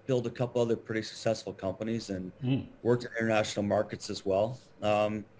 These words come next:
Speaker 1: and then I saw the opportunity in, in the gummy space. So actually, it wasn't actually the gummy space. I, I actually quit my job to start my last company,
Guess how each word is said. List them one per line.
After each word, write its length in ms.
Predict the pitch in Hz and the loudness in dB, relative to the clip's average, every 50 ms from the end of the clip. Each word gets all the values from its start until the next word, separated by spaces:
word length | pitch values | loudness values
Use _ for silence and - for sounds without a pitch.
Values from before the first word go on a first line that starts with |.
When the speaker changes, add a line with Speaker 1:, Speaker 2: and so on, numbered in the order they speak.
| - - - - - - - - - - - - | -20 -20 -20 -20 -20 -20 -20 -20 -20 -14 -4 0
Speaker 1:
and 140 | 107 110 | 2 4
then 140 | 117 117 117 | 6 6 8
I 100 | 117 113 | 6 6
saw 320 | 113 - - - 139 139 139 | 6 4 4 6 6 8 8
the 80 | 139 | 8
opportunity 640 | 139 135 131 135 131 123 - - 131 135 139 139 135 | 8 6 6 4 0 -2 0 0 2 4 4 4 4
in, 220 | 131 123 123 123 - | 2 2 0 -2 -2
in 140 | 117 120 120 | -2 0 0
the 80 | 120 113 | 0 -2
gummy 380 | - - 110 110 120 139 147 | 0 2 2 2 2 2 0
space. 420 | 143 - - - 143 151 170 165 - | -2 -2 -2 0 2 2 2 0 2
So 120 | - 147 | 2 2
actually, 320 | 156 - - 143 123 117 - - - - - - - - - - - - - - - - | 2 2 0 -2 -2 -2 -6 -12 -20 -20 -20 -20 -20 -20 -20 -20 -20 -20 -20 -20 -8 -4
it 60 | 110 | 2
wasn't 320 | 120 147 170 180 175 170 | 2 4 4 4 2 -2
actually 160 | - - 151 | 0 0 0
the 100 | 139 117 | 0 4
gummy 240 | - 123 127 139 135 | 6 6 6 6 4
space. 440 | 127 - - 104 95 90 92 - - | 2 0 0 0 0 0 0 2 2
I, 140 | 101 98 95 - - - - - - - - - - - - - - - - - - - - - - - - | 2 2 2 -2 -8 -20 -20 -20 -20 -20 -20 -20 -20 -20 -20 -20 -20 -20 -20 -20 -20 -20 -20 -20 -12 0 2
I 60 | 110 | 6
actually 600 | 120 131 139 139 - - 131 123 120 120 120 120 - - - - | 6 6 6 4 2 0 2 4 4 4 4 0 -4 -14 -20 -4
quit 200 | - 151 156 - | -2 0 0 0
my 160 | 151 156 143 131 | 0 0 0 0
job 400 | - 120 123 120 123 120 110 113 | 2 2 2 4 4 4 2 0
to 80 | 107 | -4
start 340 | - - - 120 117 117 - | -8 -4 0 0 0 2 0
my 100 | 113 113 | -2 -2
last 360 | 113 110 107 107 107 - - | -2 -2 -2 -2 -4 -6 -4
company, 520 | - 110 110 110 - 104 95 95 95 95 | -4 -2 -2 -2 -4 -4 -4 -2 -4 -4